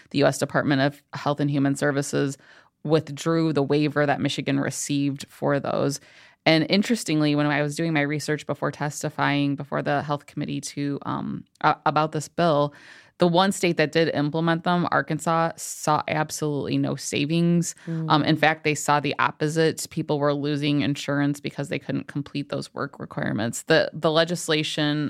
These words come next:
Speaker 1: um, as passed in Michigan originally was twenty hours a week of work. And again, this is a population that is often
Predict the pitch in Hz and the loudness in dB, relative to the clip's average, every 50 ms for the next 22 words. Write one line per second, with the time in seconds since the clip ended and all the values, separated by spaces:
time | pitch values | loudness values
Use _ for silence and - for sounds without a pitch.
0 | - - - 147 147 139 135 - - 139 147 - - 151 143 143 - - 139 143 | -4 -4 -2 -2 -2 -2 -2 -2 -2 -2 -2 -2 -4 -6 -6 -4 -6 -6 -6 -6
1 | 147 139 156 143 147 143 143 143 147 147 151 151 147 147 147 131 123 143 147 151 | -6 -6 -6 -6 -6 -6 -6 -6 -8 -8 -8 -8 -8 -8 -6 -6 -6 -6 -6 -8
2 | - - _ - - - - _ _ - - - 180 175 165 170 156 143 151 151 | -8 -12 _ -20 -20 -20 -20 _ _ -14 -4 0 2 2 2 4 4 4 4 2
3 | 147 147 147 147 147 139 147 147 143 139 - - - _ _ - 151 - _ _ | 2 0 -2 -4 -4 -4 -4 -6 -8 -10 -14 -18 -20 _ _ -20 -20 -20 _ _
4 | - 160 156 143 143 139 139 143 156 147 104 104 135 - - - - 156 160 151 | 0 2 2 2 0 -2 -2 0 2 2 4 2 0 -2 -6 -8 -4 0 0 2
5 | 151 151 151 147 151 135 - - 160 156 170 170 165 160 165 160 143 165 156 - | 2 2 2 0 -2 -4 -2 -2 -2 2 2 2 2 2 0 0 0 0 -2 -2
6 | 165 147 156 - - - 156 160 - - 156 147 147 151 156 - - 165 156 151 | -4 -4 -4 -4 -2 -2 -2 -2 -2 -4 -4 -2 -2 -2 -4 -4 -4 -4 -2 -2
7 | 151 151 151 - - 151 139 - - 151 147 - - 156 151 151 151 | 0 0 0 0 -2 -2 -2 0 0 0 -2 -2 -2 -2 -2 -2 -2